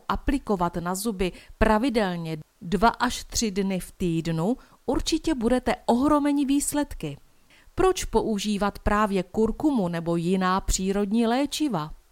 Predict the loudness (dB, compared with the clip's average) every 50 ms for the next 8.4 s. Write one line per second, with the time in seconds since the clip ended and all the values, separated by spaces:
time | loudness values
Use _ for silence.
0 | _ _ _ _ _ _ _ _ _ _ -20 -6 0 2 2 4 4 4 4 4
1 | 4 2 4 4 4 6 6 6 4 4 4 4 2 2 2 0 0 2 2 2
2 | 2 2 0 -2 -2 -2 -2 -2 -2 -2 -4 -4 -4 -2 0 0 2 2 2 0
3 | 0 0 -2 -4 -6 -10 -20 -20 -20 _ _ _ 0 2 2 4 2 2 2 0
4 | 0 -2 -2 -2 0 0 -2 2 4 4 2 2 2 0 2 2 2 2 2 2
5 | 0 0 2 0 0 0 0 -2 0 0 0 0 2 0 2 2 2 4 4 4
6 | 2 2 0 -4 -8 -10 _ _ _ _ _ _ _ _ _ _ _ _ -6 -6
7 | -4 -2 0 0 0 2 0 -2 -2 -2 -4 -6 -4 -4 -4 -4 -6 -6 -4 0
8 | 0 0 0 0 -2 -4 -4 -6